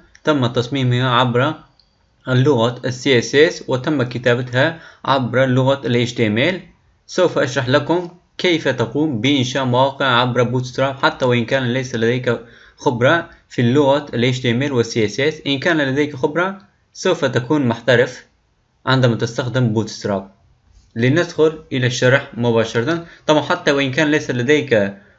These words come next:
خبرة يمكنك تعلم ال إتش تي إم إل وال سي إس إس في أقل من يوم. حتى وإن لم تتعلم أثناء إنهائك هذا المشروع أيضًا سوف تتعلم كيفية إنشاء مواقع باحترافية عبر بوتستراب.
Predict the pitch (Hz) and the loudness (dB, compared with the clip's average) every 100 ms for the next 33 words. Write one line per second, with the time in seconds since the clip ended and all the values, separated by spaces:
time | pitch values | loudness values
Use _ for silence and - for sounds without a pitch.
0 | _ 160 135 143 190 - 120 123 127 165 | _ -2 0 2 0 -2 0 2 2 -2
1 | 123 120 123 131 135 131 113 135 135 120 | -4 0 0 2 0 -2 -2 -2 0 -2
2 | 113 131 127 110 107 - 131 110 143 131 | -2 0 -2 -2 -4 -2 -2 -2 -2 -4
3 | - 123 113 143 139 117 131 120 107 104 | -2 0 0 0 0 0 0 0 0 -2
4 | 101 98 - _ _ _ _ 175 180 147 | -4 -8 -18 _ _ _ _ -2 2 2
5 | 135 131 156 143 120 123 143 175 165 - | 2 0 -2 -2 0 0 0 -2 -6 -16
6 | _ _ _ _ _ - - _ 127 127 | _ _ _ _ _ -20 -20 _ -4 0
7 | 160 151 113 - 131 120 135 151 131 131 | 2 4 2 -2 -2 0 2 0 0 0
8 | 143 127 123 170 175 165 - 156 147 127 | 2 0 0 2 0 -2 -2 0 0 0
9 | 156 127 120 120 127 151 170 165 - - | 0 0 -4 0 2 2 -2 -8 -20 -2
10 | 127 120 151 131 113 - 151 - - 117 | 0 2 0 -2 -2 0 0 0 0 2
11 | 107 101 104 92 104 _ _ _ _ _ | 4 2 -2 -6 -10 _ _ _ _ _
12 | _ 120 147 - 120 113 135 127 120 117 | _ 0 0 2 0 0 0 0 2 2
13 | 117 104 135 147 - 110 98 | 0 0 -2 -6 -4 -2 -2